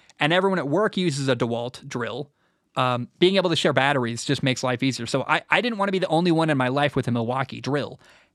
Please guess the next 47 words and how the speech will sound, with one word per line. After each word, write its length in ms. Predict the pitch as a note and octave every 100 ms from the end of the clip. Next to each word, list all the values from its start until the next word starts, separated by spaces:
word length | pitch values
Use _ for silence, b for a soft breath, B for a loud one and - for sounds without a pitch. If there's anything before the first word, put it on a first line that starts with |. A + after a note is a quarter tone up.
| b
And 140 | D3
also, 480 | F#3+ B3+ - C#3+ A#2+ b b b b
uh, 180 | C3+ C3 -
you're 120 | D#3+
fucking 260 | F#3+ - F#3+
wrong. 260 | B3 E3+ B2
I, 60 |
I 40 | D3
can't 340 | E3 - A3+
think 120 | G#3
of 60 | F3
a 40 |
single 280 | - G3+ F#3
thing 300 | G3 F3+ D3 -
that 240 | C#3+ C3+
my 240 | C3+ C3+ C3
DeWalt 400 | B2+ D3 D#3 - _ -
drill 380 | D3 C3 B2+ - _ _ _ _ _ _
can, 440 | - F#3+ E3+ C#3+ - _ _ _ -
can 180 | C#3+ B2
do. 360 | B2 A#2+ A#2+ b b b b b b -
I 80 | E3
can't 140 | C4
think, 180 | B3+ G#3
think 140 | G3 F#3+
of 60 |
a 40 | E3
single 220 | F#3+ F3+
thing 160 | E3+
that 140 | D3+ - - -
a 80 |
Milwaukee 460 | C#3 D3 E3 G3 F#3
drill 220 | D#3 D#3
can 120 | D3+
do 140 | C#3 C#3
that 60 |
my 120 | B2+ B2
DeWalt 300 | B2+ C3+ B2+
drill 200 | B2+ A#2
can't. 400 | - A#2 - - _ _ _ _ _ _ _ _ -
If, 160 | D#3+
if 120 | F3+
you're 100 | G#3+
buying 360 | G#3+ G#3+ G#3 G3
DeWalt, 400 | E3 F#3+ G3 F3
Makita, 480 | D#3 - G#3 F#3 D3+
or, 440 | D3+ D3 C#3 C3+